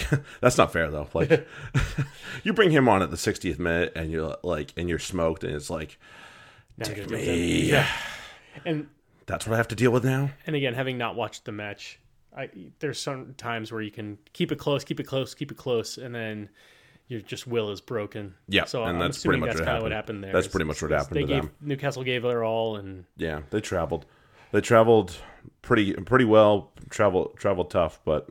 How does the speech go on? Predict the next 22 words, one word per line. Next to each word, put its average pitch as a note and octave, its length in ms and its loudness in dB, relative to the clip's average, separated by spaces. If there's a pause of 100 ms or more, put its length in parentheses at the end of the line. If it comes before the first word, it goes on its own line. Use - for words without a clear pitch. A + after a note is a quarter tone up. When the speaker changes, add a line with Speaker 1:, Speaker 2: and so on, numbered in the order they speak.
(140)
Speaker 1:
they, E2 240 0
uh, E2 140 0
they F#2+ 120 -6
did A2+ 160 0
okay. G#2+ 240 -2 (600)
Um, D#2 540 -2
but D#2 300 0
obviously D2+ 400 -4
the C#2+ 80 -8
scoreline D2 480 -4
says C#2+ 280 -4
otherwise. C#2+ 540 -6 (440)
Kibberigi D2+ 480 -2
got C#2 220 -6
one C#2+ 180 -6
over C#2+ 180 -4
there, D2 140 -6 (360)
there D2 220 -2
near D2 160 -4
the C#2+ 180 -6
end C#2 240 -6
to C#2 260 -4